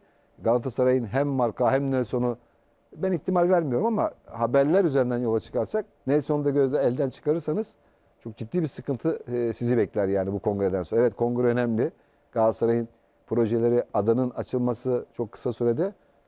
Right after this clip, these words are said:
ama, e, Galatasaray bir spor kulübü sonuçta neticesinde. Bu sene ligde de yok,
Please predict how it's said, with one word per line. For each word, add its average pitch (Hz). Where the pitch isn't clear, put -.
ama, 104
e, 95
Galatasaray 120
bir 214
spor 139
kulübü 95
sonuçta 92
neticesinde. 85
Bu 123
sene 135
ligde 135
de 127
yok, 139